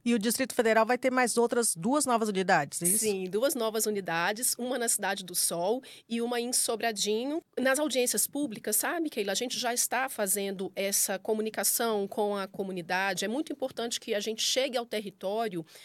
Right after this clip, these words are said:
Speaker 2: como instituição antes mesmo de o prédio ser construído. Então, a gente tá ouvindo essas comunidades, que a comunidade fala, "Precisávamos de uma escola de ensino médio." Não,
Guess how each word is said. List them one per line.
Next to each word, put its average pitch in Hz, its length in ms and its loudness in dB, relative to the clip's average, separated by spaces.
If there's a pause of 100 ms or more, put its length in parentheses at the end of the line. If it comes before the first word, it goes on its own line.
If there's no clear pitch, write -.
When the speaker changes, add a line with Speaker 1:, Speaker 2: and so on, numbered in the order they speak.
(200)
Speaker 2:
como 220 880 2 (320)
instituição 262 840 0 (100)
antes 381 360 0
mesmo 285 280 -2
de 269 160 -4
o 294 60 -4
prédio 214 400 0
ser 202 160 0
construído. 175 800 -6
Então, 226 260 -4
a 254 60 -4
gente 240 260 -6
tá 240 120 -2
ouvindo 254 540 -2
essas 196 220 -2
comunidades, 165 760 -4 (280)
que - 80 -2
a 185 60 -2
comunidade 185 540 -6
fala, 143 400 -6
"Precisávamos 214 1000 0
de 208 80 -6
uma 202 100 -6
escola 190 380 -2
de 170 100 -12
ensino 180 320 -6
médio." 147 420 -18 (300)
Não, 262 340 0